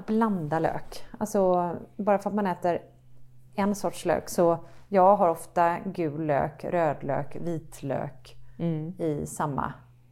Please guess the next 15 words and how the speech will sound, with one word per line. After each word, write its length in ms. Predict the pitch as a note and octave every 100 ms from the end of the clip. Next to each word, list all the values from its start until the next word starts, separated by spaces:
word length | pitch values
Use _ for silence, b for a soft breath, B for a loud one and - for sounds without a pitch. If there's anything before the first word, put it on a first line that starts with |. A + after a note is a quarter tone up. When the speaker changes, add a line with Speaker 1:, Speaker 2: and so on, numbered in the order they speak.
| _
Speaker 1:
rätt. 440 | - - - - - - - - - - -
Jag 120 | G#3
tycker 140 | F#3
det 140 | E3 D#3
är 200 | D3+ D3+
jättegott 580 | - - - - - -
med 120 | -
lök. 120 | - B B B
Speaker 2:
Du, 180 | - E4 -
när 140 | C4
jag 80 | C4+
var 240 | B3 A3
i 300 | G3+ G#3+ G#3+ - -
Paris 500 | A#3 A#3 F4+ - -
sist 480 | - - - - -